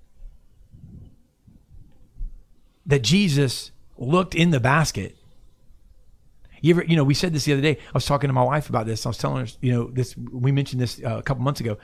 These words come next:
But guys, you know, when he held that basket, think about it. Mike, if he would've gave you the basket, he, he held the basket, he blessed it, he broke it. And we all know that, that, that, that manifestation of the, of the loaves and the fish didn't happen physically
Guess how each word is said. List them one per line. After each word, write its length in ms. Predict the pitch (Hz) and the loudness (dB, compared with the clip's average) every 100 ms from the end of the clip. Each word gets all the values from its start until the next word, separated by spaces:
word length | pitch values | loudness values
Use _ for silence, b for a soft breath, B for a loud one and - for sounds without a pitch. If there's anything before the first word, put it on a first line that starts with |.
| B B | B B
But 100 | 135 | 2
guys, 240 | 156 127 | 4 4
you 60 | 156 | 2
know, 240 | 151 127 b b | 0 0 b b
when 120 | - 147 | 2 4
he 80 | |
held 200 | 139 170 | 4 2
that 120 | 165 123 | 0 0
basket, 300 | 139 131 123 | 0 -2 -4
think 120 | 165 | 0
about 140 | 131 | 0
it. 60 | 117 | 2
Mike, 180 | 151 135 | 0 0
if 80 | |
he 60 | 131 | 2
would've 140 | 175 | 2
gave 160 | 147 147 | 2 0
you 60 | 147 | 2
the 60 | |
basket, 440 | 135 143 147 110 127 | 2 2 0 -4 0
he, 200 | 165 - B B | 0 0 B B
he 140 | 160 | 4
held 220 | 143 180 | 6 6
the 60 | 190 | 4
basket, 360 | 151 139 - | 2 2 -2
he 60 | 120 | -4
blessed 360 | 117 143 147 123 | 0 2 2 0
it, 60 | |
he 80 | 113 | -2
broke 300 | 120 139 - | 2 2 0
it. 140 | - - - - - - | -10 -12 -20 -20 -16 -2
And 80 | 143 | 4
we 60 | |
all 160 | 156 175 | 4 4
know 300 | 156 135 127 b b | 4 2 0 b b
that, 280 | 139 123 147 | 0 0 -2
that, 240 | 135 - - | -2 -2 -8
that, 180 | 135 131 | -6 -2
that 120 | 127 | 0
manifestation 720 | 139 165 120 - 160 151 143 127 | 2 2 0 -2 -2 0 -4 -4
of 200 | 139 123 | -6 0
the, 200 | 127 123 | 0 0
of 180 | 139 123 | -2 -2
the 100 | 123 | 0
loaves 480 | 127 143 151 123 - | 2 4 2 0 -4
and 120 | 135 | -2
the 80 | 120 | -2
fish 380 | - 147 120 - B B | -2 -4 -2 -8 B B
didn't 280 | 147 190 202 | 2 2 4
happen 340 | 147 151 147 | 2 0 -2
physically 640 | 120 156 135 135 123 113 | -2 -2 -2 -4 -4 -6